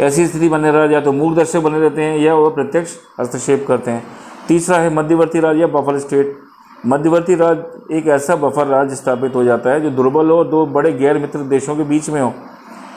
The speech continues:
ऐसे मध्यवर्ती राज्य का काम है दोनों बड़े अभिन्न मित्रों को अलग रख के उनसे,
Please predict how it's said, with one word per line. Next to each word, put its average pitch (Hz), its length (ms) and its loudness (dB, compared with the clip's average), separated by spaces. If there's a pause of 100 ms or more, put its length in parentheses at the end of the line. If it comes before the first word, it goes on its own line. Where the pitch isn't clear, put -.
(160)
ऐसे 160 280 2
मध्यवर्ती 160 500 2
राज्य 156 240 2
का 151 60 -4
काम 143 360 0
है 156 100 -2
दोनों 147 260 0
बड़े 147 160 2
अभिन्न 151 340 -2 (160)
मित्रों 135 460 0
को 160 220 0 (180)
अलग 151 240 2
रख 135 260 0
के 165 80 0
उनसे, 151 540 0